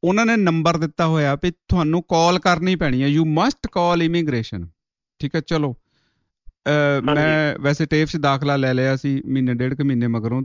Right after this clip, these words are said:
Speaker 1: ਤੇ ਪਰ ਮੈਂ ਹੋਰ ਕੋਰਸ ਕਰ ਰਿਹਾ ਸੀ, ਤਾਂ ਮੈਂ ਬੂਥ ਤੋਂ ਫੋਨ ਕੀਤਾ। ਮੈਨੂੰ ਹਜੇ ਵੀ ਯਾਦ ਹੈ ਉਹ ਥਾਂ, ਕਿ ਮੈਂ ਇਮੀਗ੍ਰੇਸ਼ਨ ਦੇ ਆਫਿਸ ਨੂੰ ਬੂਥ ਤੋਂ ਫੋਨ ਕੀਤਾ ਤੇ ਆਪਣਾ ਰੈਫਰੈਂਸ ਨੰਬਰ ਲੈਟਰ ਦਾ ਦੱਸ ਕੇ, ਉਹ ਕਹਿੰਦੇ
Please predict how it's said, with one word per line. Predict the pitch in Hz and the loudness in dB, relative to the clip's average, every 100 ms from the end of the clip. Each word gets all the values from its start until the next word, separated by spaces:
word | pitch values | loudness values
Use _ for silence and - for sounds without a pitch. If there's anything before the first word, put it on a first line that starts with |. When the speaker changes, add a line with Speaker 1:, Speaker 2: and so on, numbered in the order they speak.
| - | -4
Speaker 1:
ਤੇ | 131 | -4
ਪਰ | - 135 | -4 -2
ਮੈਂ | 139 | 0
ਹੋਰ | 143 135 135 | 0 0 -2
ਕੋਰਸ | 139 131 - | -2 -4 -4
ਕਰ | 123 104 | -4 -4
ਰਿਹਾ | 104 123 | -2 -4
ਸੀ, | 123 113 - _ _ - _ _ _ 233 | -4 -8 -8 _ _ -20 _ _ _ -4
ਤਾਂ | 202 | -2
ਮੈਂ | 190 180 180 190 | 0 0 0 0
ਬੂਥ | 175 160 175 180 - | 0 2 2 0 0
ਤੋਂ | 190 175 | 0 0
ਫੋਨ | 175 156 160 | 0 2 2
ਕੀਤਾ। | 147 139 156 | 0 -2 0
ਮੈਨੂੰ | 156 160 151 | 2 2 4
ਹਜੇ | 135 170 | 2 2
ਵੀ | 165 | 2
ਯਾਦ | 143 123 127 | 2 2 0
ਹੈ | 131 | 0
ਉਹ | 131 | 0
ਥਾਂ, | 127 120 135 | -2 -2 -2
ਕਿ | 147 | -2
ਮੈਂ | 143 135 135 | 0 0 0
ਇਮੀਗ੍ਰੇਸ਼ਨ | 135 147 147 139 143 131 | 2 2 2 0 0 0
ਦੇ | 131 | 0
ਆਫਿਸ | 127 113 123 123 | 0 0 -2 -2
ਨੂੰ | 117 120 117 | -2 -2 0
ਬੂਥ | 113 135 - | 0 0 0
ਤੋਂ | - 147 | -2 -2
ਫੋਨ | - 123 120 | 0 -2 -2
ਕੀਤਾ | 110 101 - 101 104 117 - | -4 -6 -2 -2 -2 -4 -4
ਤੇ | 123 120 117 - | -2 -2 -4 -4
ਆਪਣਾ | 117 135 120 | -6 -2 0
ਰੈਫਰੈਂਸ | 117 113 123 120 117 - | 0 0 -2 0 -2 -4
ਨੰਬਰ | 113 110 110 110 | -4 -2 -4 -4
ਲੈਟਰ | 110 104 110 | -4 -2 -2
ਦਾ | 110 | -2
ਦੱਸ | 101 98 - | -2 -4 -6
ਕੇ, | - 104 98 _ _ _ _ _ _ _ - | -6 -6 -6 _ _ _ _ _ _ _ -2
ਉਹ | 196 | -2
ਕਹਿੰਦੇ | 196 170 180 190 | 0 0 0 -2